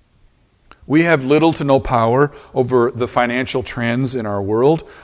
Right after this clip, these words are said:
but the way we give generously gives witness to the power of Christ alive in our hearts. We have no power over the inevitability of death,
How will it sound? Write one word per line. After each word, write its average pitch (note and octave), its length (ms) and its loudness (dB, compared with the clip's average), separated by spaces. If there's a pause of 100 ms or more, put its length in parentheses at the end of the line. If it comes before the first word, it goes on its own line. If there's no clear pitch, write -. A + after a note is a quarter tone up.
but C3+ 140 0
the C#3+ 80 4
way E3 220 6
we F#3 160 0
give D#3+ 320 2
generously B2+ 840 -4 (960)
gives E3 300 2
witness G3 420 4
to - 120 -8
the D3 100 -2
power F#3+ 440 4
of - 120 -4
Christ C3+ 500 0
alive D3 580 2 (240)
in C3+ 140 -2
our C3 140 4
hearts. A2 420 -4 (260)
We G3+ 220 -4
have B2+ 380 -2 (180)
no D#3+ 220 2
power F#3 500 2
over B2 240 2
the B2 240 -2
inevitability B2+ 920 0 (240)
of A2+ 180 -14
death, - 480 -12